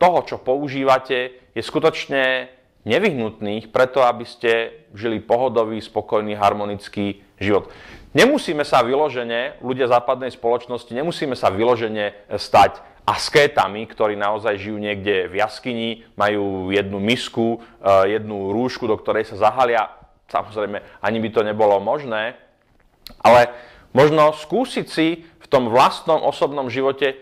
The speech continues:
posunúť tú hranicu toho, čo je pre mňa nevyhnutné, alebo čo je pre mňa nutnosť a čo už je márnivosť, trošku inde, kde možno leží tá hranica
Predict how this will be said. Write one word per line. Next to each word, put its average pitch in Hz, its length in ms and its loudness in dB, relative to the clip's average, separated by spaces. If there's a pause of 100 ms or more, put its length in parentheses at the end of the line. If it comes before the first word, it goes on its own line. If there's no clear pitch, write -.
(280)
posunúť 196 560 2
tú 143 160 2
hranicu 139 600 0 (480)
toho, 175 280 6 (160)
čo 151 200 0 (240)
je 131 120 -6
pre 131 200 -4
mňa 127 200 -8
nevyhnutné, 139 960 -2
alebo 113 240 -6
čo 139 160 -2
je 131 80 -4
pre 131 160 -4
mňa 123 440 -6
nutnosť 127 880 -4
a - 120 -4
čo - 160 0
už 143 120 -2 (120)
je 104 100 2 (260)
márnivosť, 131 680 0
trošku 190 680 -2
inde, 147 560 0 (280)
kde 120 560 2 (160)
možno 131 400 -4
leží 127 240 -4
tá 113 240 -2
hranica 117 680 -2